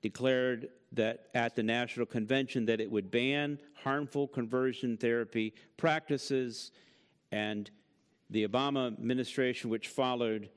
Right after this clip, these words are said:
appointed more than two hundred and fifty of these, um, self-described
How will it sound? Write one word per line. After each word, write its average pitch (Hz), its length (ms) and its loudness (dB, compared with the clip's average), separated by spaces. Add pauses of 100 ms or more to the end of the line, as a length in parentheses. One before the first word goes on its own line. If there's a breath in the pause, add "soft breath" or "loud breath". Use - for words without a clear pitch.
(240 soft breath)
appointed 123 460 0
more 117 240 2
than 110 140 -2
two 143 160 0
hundred 123 220 0
and 104 100 -6
fifty 123 560 0 (560 loud breath)
of 107 440 -2 (240)
these, 107 580 -2
um, 104 320 -4 (460 soft breath)
self-described 120 960 -2